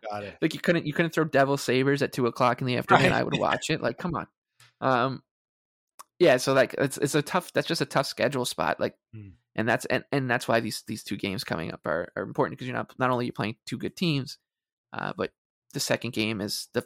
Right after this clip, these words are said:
Speaker 2: the Panthers aren't on a back-to-back and the Islanders are on a twenty, twenty-two hour back-to-back. <laughs> So it's a little, a little, little, uh, little shady, but, um,
Speaker 1: And if you've never heard the phrase "schedule loss," they have potentially two in this two-week span <laughs> against the
Speaker 2: Right.
Speaker 1: Panthers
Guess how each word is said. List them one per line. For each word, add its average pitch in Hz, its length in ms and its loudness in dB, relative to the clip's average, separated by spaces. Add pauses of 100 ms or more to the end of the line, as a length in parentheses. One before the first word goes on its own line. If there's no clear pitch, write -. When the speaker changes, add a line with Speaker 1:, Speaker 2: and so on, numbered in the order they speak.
(120)
Speaker 2:
the 120 60 0
Panthers 127 380 -2
aren't 117 220 2
on 120 80 0
a 117 40 -2
back-to-back 107 580 0
and 107 120 -4
the 110 80 -4
Islanders 117 380 -2
are 110 80 0
on 110 160 0
a 95 100 -2 (240)
twenty, - 380 -4 (260)
twenty-two 110 440 -2
hour 104 220 4
back-to-back. - 580 -6
<laughs> - 40 -14
So - 240 -4 (240)
it's 180 160 -8
a 156 60 2
little, 185 280 4
a 175 40 2
little, 214 280 4
little, 185 300 2
uh, 113 220 6 (580)
little - 160 0
shady, 135 360 4
but, 127 260 6
um, 113 360 0 (380)
Speaker 1:
And 127 100 -6
if 135 100 -8
you've 143 140 -4
never 160 220 2
heard 143 280 -2
the 131 80 -6
phrase 127 600 -2
"schedule 117 540 -6
loss," 107 560 -6 (640)
they 139 200 4
have 160 240 4
potentially 165 440 -2
two 240 260 -2 (100)
in 117 120 -8
this 123 160 -4
two-week 160 360 2
span 165 340 4
<laughs> - 20 0
against - 400 2
the 143 100 -2
Speaker 2:
Right. 147 180 2
Speaker 1:
Panthers 139 320 -2